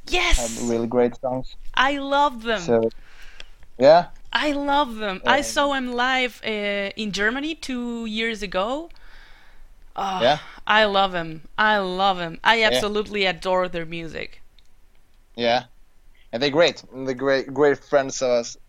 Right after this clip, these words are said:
Speaker 2: uh, as well. So it's, you know, Sweden, it's so many bands here, and it's, it's, uh, yeah, you know, it's, it's hard to pick.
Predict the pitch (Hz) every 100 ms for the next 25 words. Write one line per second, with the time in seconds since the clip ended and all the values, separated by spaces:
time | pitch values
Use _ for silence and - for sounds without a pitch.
0 | - _ 135 135 131 110 110 - - 156
1 | 143 170 165 135 147 139 135 - - _
2 | - _ - - - 127 131 127 - 147
3 | 135 135 127 - - 156 139 127 123 113
4 | 101 110 110 110 - 110 113 110 - 110
5 | 104 117 - - 113 104 101 - - -
6 | - - - - _ - - - - -
7 | - - - 117 123 120 - 123 120 120
8 | 123 - 127 - 131 - 123 131 120